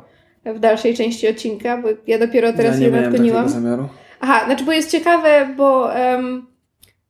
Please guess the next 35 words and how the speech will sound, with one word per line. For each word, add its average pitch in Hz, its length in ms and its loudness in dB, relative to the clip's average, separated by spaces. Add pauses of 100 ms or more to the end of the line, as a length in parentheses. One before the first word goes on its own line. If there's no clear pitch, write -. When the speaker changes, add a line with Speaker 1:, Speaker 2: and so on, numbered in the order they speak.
(520)
Speaker 1:
spoiler, 247 680 0
jedna 302 320 2
z 311 60 -2
postaci 285 600 -2
ginie 247 380 4
w - 20 -2
ostatnim 220 420 -2
odcinku, 220 300 -6
to 214 60 -4
jest 214 200 -8
piętnasty, 220 600 -4
piętnasty 226 280 -6
odcinek 214 280 -6
pierwszego 226 220 -6
sezonu. 220 360 -6 (460)
Tylko, 277 200 2
że 233 60 4
Speaker 2:
Przedostatni. 226 420 0 (340)
Speaker 1:
Tak, 190 180 -6
przedostatni, 233 520 -6
tylko 302 280 -4
że 294 260 4 (120)
jakby 269 460 0 (540)
ginie 359 360 2
w 359 60 -10
tym 349 160 2
serialu, 349 460 2 (300)
co 339 200 -2
nie 339 240 0
oznacza, 339 480 0
że 320 120 0
ginie 311 380 -2
wszędzie, 247 540 2
dlatego 233 420 -2
że 262 300 2